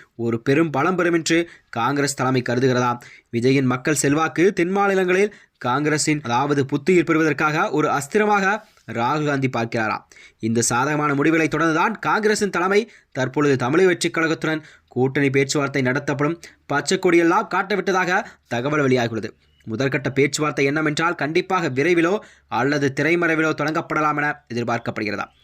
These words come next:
இந்த பேச்சுவார்த்தை தமிழக வெற்றி கழகத்தின் தமிழ்நாட்டில் ஒரு கணிசமான எண்ணிக்கையிலான தொகுதிகளை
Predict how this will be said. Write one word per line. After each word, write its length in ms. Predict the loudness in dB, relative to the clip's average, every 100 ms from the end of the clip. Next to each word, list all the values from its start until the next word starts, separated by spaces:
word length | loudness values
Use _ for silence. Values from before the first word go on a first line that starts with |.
| -14 -2
இந்த 260 | 0 0
பேச்சுவார்த்தை 720 | 2 0 2 -2 -2 -2 -4 -8 _
தமிழக 340 | -4 0 2
வெற்றி 240 | 0 -2 -2
கழகத்தின் 480 | 0 -2 -2 -2 -4 -14 -8
தமிழ்நாட்டில் 500 | 0 2 2 2 2
ஒரு 160 | 2
கணிசமான 500 | 0 -2 0 0 2
எண்ணிக்கையிலான 480 | 2 0 0 -2 -2
தொகுதிகளை 600 | 0 2 4 4 2 0